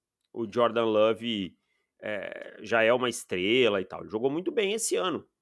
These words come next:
mas ele precisa me mostrar mais uma grande temporada. Se fosse assim,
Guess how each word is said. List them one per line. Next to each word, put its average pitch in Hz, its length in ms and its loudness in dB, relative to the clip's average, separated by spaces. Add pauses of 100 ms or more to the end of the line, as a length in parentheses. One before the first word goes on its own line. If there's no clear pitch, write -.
(220)
mas 82 200 -10
ele 95 160 -6
precisa 104 400 -6
me 117 100 -6
mostrar 135 680 4 (380)
mais 113 300 2
uma 135 100 0
grande 135 220 2
temporada. 147 340 4
Se 123 100 -8
fosse 135 360 0
assim, 131 340 -2